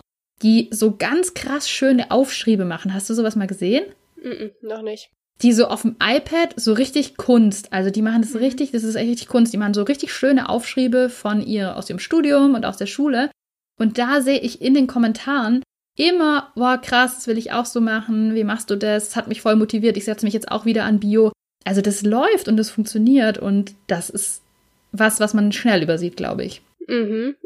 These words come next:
Speaker 2: Also wir wollen ja gerne haben, dass Menschen intrinsisch motiviert sind, ne? Das ist ja die, die Traumvorstellung vom Lernen, dass man sagt, „Boah, ich hab da jetzt so Lust drauf, ich möchte da mehr erfahren, ich fuchs mich jetzt da rein.“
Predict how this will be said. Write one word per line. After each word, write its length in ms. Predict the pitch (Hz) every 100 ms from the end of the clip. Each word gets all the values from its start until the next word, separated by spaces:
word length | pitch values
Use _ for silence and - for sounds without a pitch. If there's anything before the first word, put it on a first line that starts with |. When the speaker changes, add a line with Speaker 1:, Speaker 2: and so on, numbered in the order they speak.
| - -
Speaker 2:
Also 340 | 214 202 208 -
wir 180 | 208 226
wollen 360 | 220 262 302 285
ja 140 | 262
gerne 520 | 226 220 233 233 233
haben, 240 | 220 226 220
dass 160 | 208
Menschen 320 | 214 220 - 220
intrinsisch 800 | 214 214 - 277 330 277 - -
motiviert 580 | 180 214 196 190 180
sind, 240 | - 113 -
ne? 160 | 277 415 415
Das 200 | 269 262
ist 160 | 254
ja 180 | 247 247 - _ _ _ -
die, 600 | 240 254 262 269 254 220
die 160 | 233 226
Traumvorstellung 920 | - 220 233 247 220 214 190 202 196
vom 220 | 196 196
Lernen, 380 | 190 180 170 185
dass 180 | 190 196
man 140 | 208
sagt, 180 | 208 214
„Boah, 220 | 190 226
ich 160 | 220 -
hab 100 | 220
da 80 | 220
jetzt 240 | 214 214
so 120 | 302
Lust 300 | 302 277 -
drauf, 200 | - 247 -
ich 160 | 226
möchte 260 | 226 220 220
da 120 | 202
mehr 200 | 196 202
erfahren, 480 | 202 - 196 196 202
ich 160 | 196 -
fuchs 240 | 220 -
mich 140 | 208
jetzt 240 | 208 190 -
da 80 | 180
rein.“ 320 | 180 175